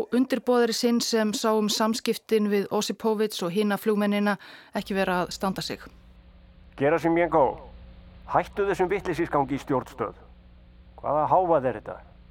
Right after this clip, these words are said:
Speaker 2: Ég endurtek aðgerðaráætlunina.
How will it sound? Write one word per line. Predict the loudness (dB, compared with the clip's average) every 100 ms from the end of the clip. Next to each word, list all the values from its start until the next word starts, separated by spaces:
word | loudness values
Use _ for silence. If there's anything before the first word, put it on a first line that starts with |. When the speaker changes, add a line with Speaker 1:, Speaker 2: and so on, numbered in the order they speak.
| -20 -20 -20 -20 -20 -20 -20 -20 -18
Speaker 2:
Ég | -6 -4
endurtek | -2 0 2 2
aðgerðaráætlunina. | 2 2 2 2 2 0 -6 -6